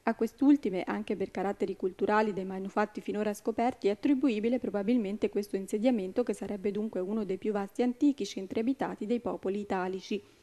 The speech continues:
La collocazione a ridosso del Tevere fa pensare che per l'abitato del Trebbio avessero notevole importanza le attività di produzione e scambio, ipotesi avvalorata da notevoli resti di attività di produzione della ceramica su larga scala.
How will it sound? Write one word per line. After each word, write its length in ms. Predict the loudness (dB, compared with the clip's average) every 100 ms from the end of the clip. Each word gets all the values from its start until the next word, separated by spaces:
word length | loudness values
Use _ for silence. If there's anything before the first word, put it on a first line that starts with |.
| _ -20 -20 -20 -20 -20 _
La 120 | -2 2
collocazione 640 | 2 2 -2 -2 2 2
a 20 |
ridosso 420 | 0 0 0 0
del 220 | -2 -2 2
Tevere 300 | 2 4 2
fa 160 | 0
pensare 440 | -2 -4 -2 0 0
che 140 | 0
per 140 | -2
l'abitato 480 | -4 -4 -2 -2 -2
del 240 | 0 0 2
Trebbio 320 | 0 2 0
avessero 340 | 0 -4 -4
notevole 440 | -4 -2 -2 0 -4
importanza 600 | -4 -6 2 4 4 2
le 120 | -4
attività 380 | -4 -4 -2 -4
di 120 | -2
produzione 520 | -4 -4 -4 -4 -4
e 20 |
scambio, 420 | -6 -6 -6 -2 0
ipotesi 560 | 0 2 0 2 0
avvalorata 540 | -2 0 0 0 -2 -2
da 100 | -2
notevoli 460 | 0 -2 0 0
resti 320 | 0 -2 -2
di 80 | -2
attività 420 | -2 -2 -4 -4
di 140 | -4 -4
produzione 520 | -2 -2 -4 -4 -4
della 200 | -2 -4
ceramica 580 | -2 -2 -2 -6 -4 -6
su 140 | -2
larga 320 | -2 -2 -4
scala. 440 | -6 -6 -4 -4